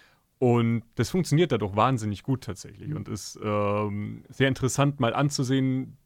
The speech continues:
Speaker 1: äh, einfach weil es eine Kampfsequenz ist, die mal ein bisschen, ja, sich ge-, sehr geerdet anfühlt.
Speaker 2: Hm. Ähm, da wäre jetzt mal so meine Frage, wir können ja dann später noch mal uns einzelne Filme von ihm rauspicken,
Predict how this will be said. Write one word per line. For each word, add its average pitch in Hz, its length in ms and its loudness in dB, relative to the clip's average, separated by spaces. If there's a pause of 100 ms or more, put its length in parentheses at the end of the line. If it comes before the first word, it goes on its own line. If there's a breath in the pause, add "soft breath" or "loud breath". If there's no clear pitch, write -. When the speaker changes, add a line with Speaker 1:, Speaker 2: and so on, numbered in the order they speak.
(480)
Speaker 1:
äh, 127 60 0
einfach 117 520 2
weil 131 80 4
es 113 100 -2
eine 117 160 0
Kampfsequenz 127 540 -2
ist, - 160 -12
die 120 80 -2
mal 110 140 0
ein 110 100 -2
bisschen, 117 500 -2 (840)
ja, 113 200 2 (540)
sich - 220 -10
ge-, 123 120 -8
sehr 135 180 4
geerdet 123 480 0
anfühlt. 104 640 -10
Speaker 2:
Hm. 135 220 -8 (420 loud breath)
Ähm, 147 340 0
da 147 140 4
wäre 160 80 6
jetzt 170 160 0
mal 151 120 0
so 135 100 -4
meine 143 260 0
Frage, 143 420 2
wir 131 80 -6
können 143 180 -4
ja 127 120 0
dann 123 220 -4
später 131 260 -2
noch 127 160 -2
mal 123 200 0
uns 120 220 -6
einzelne 127 520 -2
Filme 135 260 -2
von 127 140 -2
ihm 120 80 0
rauspicken, 127 580 -2